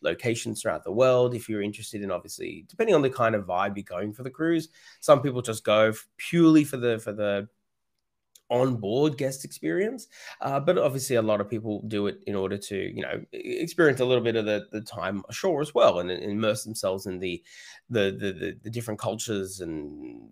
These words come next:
and customs of the local lands that they visit. Uh, so certainly, you know,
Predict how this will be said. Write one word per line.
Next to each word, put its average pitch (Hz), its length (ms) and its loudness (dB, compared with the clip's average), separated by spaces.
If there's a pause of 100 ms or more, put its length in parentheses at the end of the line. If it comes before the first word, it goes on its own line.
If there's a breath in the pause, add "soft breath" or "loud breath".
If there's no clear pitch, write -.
(120)
and 90 320 -6
customs 120 560 -2
of 98 140 -8
the 92 100 -6
local 92 320 -4
lands 87 300 -6
that - 100 -20
they - 140 -12
visit. 127 440 -2 (520 soft breath)
Uh, - 340 4
so 180 180 2
certainly, 180 480 4
you 123 140 -2
know, 101 260 4